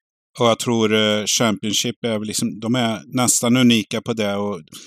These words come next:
som du säger, do-, lag har svacka. Oftast är det ju fler än en svacka. Jag menar, det, du nämnde Middlesbrough här, risig start.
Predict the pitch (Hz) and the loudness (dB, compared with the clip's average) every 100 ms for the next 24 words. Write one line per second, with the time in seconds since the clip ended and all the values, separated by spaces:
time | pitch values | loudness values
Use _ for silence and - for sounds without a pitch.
0 | - - 117 110 - 110 107 117 113 117 | -14 -6 -4 -2 0 0 0 -4 -4 0
1 | 120 107 - 113 - 113 110 - 107 107 | 2 2 -2 -2 -2 -2 -4 -6 -6 -6
2 | - 110 - 123 117 113 98 - - - | -4 -6 0 0 2 0 -4 -14 -20 -20
3 | - - 143 127 117 117 117 131 127 - | -16 -6 0 2 4 4 4 4 4 2
4 | 131 - 110 104 107 110 107 107 107 107 | 0 -2 -4 -2 -2 -2 -2 -2 -2 -2
5 | 104 101 92 110 113 110 104 110 110 104 | -4 -8 -4 -2 2 2 2 0 0 -2
6 | 101 - 110 104 104 101 98 113 98 110 | -4 -2 -2 0 -2 -4 -4 -2 0 0
7 | - 110 101 101 | -4 -4 -6 -6